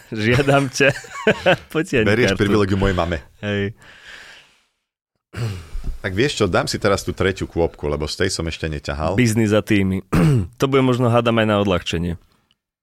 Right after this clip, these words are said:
Speaker 2: Ak máš niekedy pochybnosti o tom, či to celé má zmysel,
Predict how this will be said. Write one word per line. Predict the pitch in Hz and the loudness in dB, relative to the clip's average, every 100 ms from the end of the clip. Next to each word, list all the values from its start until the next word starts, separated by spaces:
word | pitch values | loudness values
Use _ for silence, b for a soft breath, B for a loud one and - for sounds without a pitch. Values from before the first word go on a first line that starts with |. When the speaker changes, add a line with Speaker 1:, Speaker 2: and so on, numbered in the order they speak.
| _ _ | _ _
Speaker 2:
Ak | _ 123 | _ -2
máš | 175 147 | 0 2
niekedy | 123 131 151 135 127 113 | 2 2 0 2 0 0
pochybnosti | - 110 131 135 127 135 | -2 -2 0 0 0 0
o | 60 87 | 0 0
tom, | - 98 | 0 0
či | 110 104 | -2 -4
to | 95 | -4
celé | 87 107 110 | 0 0 0
má | 107 | 0
zmysel, | 95 87 82 - 101 98 | 0 -2 -2 0 0 -2